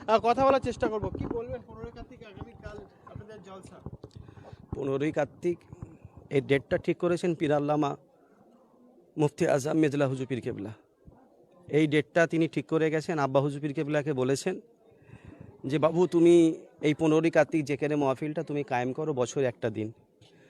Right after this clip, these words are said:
Speaker 2: মেজলা হুজুর পীর কেবলা নিজে এসে বাড়ির ভেতরে যে একটা স্টেজ আছে, মেজো হুজুর পীর কেবলা নিজে এসে হুইল চেয়ারে, আমি ছোটোবেলায় তখন দেখেছি, হুইল চেয়ারে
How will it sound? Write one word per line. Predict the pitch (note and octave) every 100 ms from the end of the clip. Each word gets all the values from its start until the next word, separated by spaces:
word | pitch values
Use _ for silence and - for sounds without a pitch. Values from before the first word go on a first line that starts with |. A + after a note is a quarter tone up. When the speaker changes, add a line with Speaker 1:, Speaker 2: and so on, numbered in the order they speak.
| - _
Speaker 2:
মেজলা | C3+ C#3+ E3+
হুজুর | E3+ F3
পীর | F3 E3+
কেবলা | F3+ F3 E3+
নিজে | D3 D#3 D3+ F3 D#3+ D#3
এসে | - G3 G#3 - - _ - - - -
বাড়ির | B2+ C#3 D3 E3+
ভেতরে | D#3 E3 E3 D#3+
যে | D3+
একটা | D#3+
স্টেজ | D3 - E3
আছে, | D3+ C#3 G3 A#3+ - - - - - -
মেজো | C#3 D3
হুজুর | D3+ D3
পীর | D#3
কেবলা | D3 D3 D3+
নিজে | C#3+ D3 F3 E3+ F3+
এসে | C#3 - A#2
হুইল | G2+ D3 F#3
চেয়ারে, | E3+ D#3+ C#3 A#2
আমি | C3+
ছোটোবেলায় | D3 F3 F3 D#3
তখন | D3 C#3+
দেখেছি, | C3+ C3+ - - -
হুইল | C#3+ G3+ F#3+
চেয়ারে | F3 D#3 B2